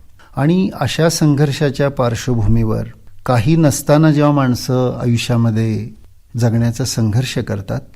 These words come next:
तेव्हा माझ्या असं लक्षात येतं की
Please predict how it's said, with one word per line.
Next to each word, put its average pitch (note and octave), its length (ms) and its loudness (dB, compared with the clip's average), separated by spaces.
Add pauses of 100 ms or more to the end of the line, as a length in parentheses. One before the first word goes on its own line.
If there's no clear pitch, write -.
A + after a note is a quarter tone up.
(440)
तेव्हा E3 680 4 (400)
माझ्या C#3+ 760 -2
असं D3+ 200 -6
लक्षात C3+ 440 -4
येतं C#3 260 -2
की F#3 380 -4